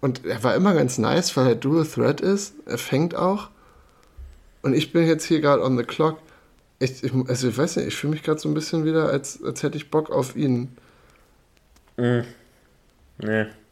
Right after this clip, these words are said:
Speaker 1: Wer, wen hat, vergesse ich jemanden bei, in Miami als Running Back, der ihm hart viele Carries streitig macht?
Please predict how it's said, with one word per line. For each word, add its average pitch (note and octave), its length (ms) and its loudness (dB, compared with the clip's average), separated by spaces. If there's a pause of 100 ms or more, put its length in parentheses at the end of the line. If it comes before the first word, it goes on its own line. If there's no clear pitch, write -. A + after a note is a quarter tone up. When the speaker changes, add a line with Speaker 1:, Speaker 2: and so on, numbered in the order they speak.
(200)
Speaker 1:
Wer, C3+ 240 2
wen F3 160 6
hat, F3+ 140 2 (360)
vergesse - 400 0
ich D3 80 -2
jemanden C#3 360 2
bei, C3 220 2
in C#3 120 4
Miami C3 480 2
als C3+ 260 -2
Running A#2 360 2
Back, A#2+ 340 -4 (180)
der A#2 120 2
ihm C3 440 2
hart C3 300 0
viele C3 280 0
Carries B2+ 560 0 (360)
streitig - 500 -4
macht? A2+ 280 -4